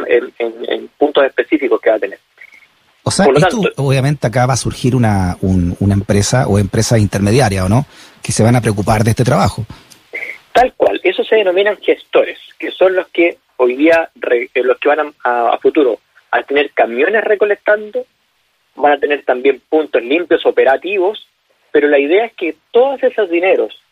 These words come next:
Speaker 1: que necesitan esos gestores para poder, eh, operar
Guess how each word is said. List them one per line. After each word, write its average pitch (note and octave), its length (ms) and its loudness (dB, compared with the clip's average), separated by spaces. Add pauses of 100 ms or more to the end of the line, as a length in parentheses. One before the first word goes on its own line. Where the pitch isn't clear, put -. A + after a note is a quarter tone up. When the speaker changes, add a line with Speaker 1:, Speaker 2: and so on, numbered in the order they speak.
Speaker 1:
que B2+ 160 2
necesitan D3 640 -2
esos C3+ 200 -4
gestores C#3+ 380 0
para C3 220 2
poder, C#3+ 400 0 (400)
eh, A#2+ 240 2
operar C#3+ 480 0